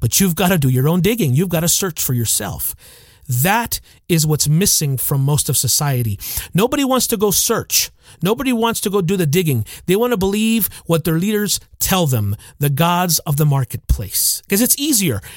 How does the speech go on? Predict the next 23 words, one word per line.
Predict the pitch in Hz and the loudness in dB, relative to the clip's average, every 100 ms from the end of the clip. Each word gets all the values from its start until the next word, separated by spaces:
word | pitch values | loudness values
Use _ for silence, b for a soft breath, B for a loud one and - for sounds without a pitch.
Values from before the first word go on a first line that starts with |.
| B B | B B
They're, | 277 339 | -4 -2
they're, | 247 302 | -2 -2
they're | 247 277 | 0 0
giving | 202 294 302 | 0 0 0
them | 214 | 0
all | 196 220 | 0 0
these | 185 | -2
promises | - 180 214 254 - 127 113 | 0 -2 0 0 0 -2 -2
of | 131 110 B B B - | -2 -2 B B B 0
horses | 233 254 202 170 | 2 2 2 0
with | 147 131 | 0 0
wings, | 135 185 269 165 98 90 101 - - _ - | 0 0 2 0 -2 -2 -2 -2 -4 _ 0
pigs | 254 220 165 | 0 2 0
that | 156 - | -2 -2
fly, | 180 202 220 143 98 85 b b b b - | 0 0 0 -2 -4 -8 b b b b -2
and | 151 | 0
that | 139 | 0
the | 147 | 2
moon | 151 180 180 | 2 2 2
is | 143 139 | 0 0
made | 147 | 0
of | 123 | 0
cheese. | - 226 226 98 80 - | -2 -2 -2 -4 -4 -4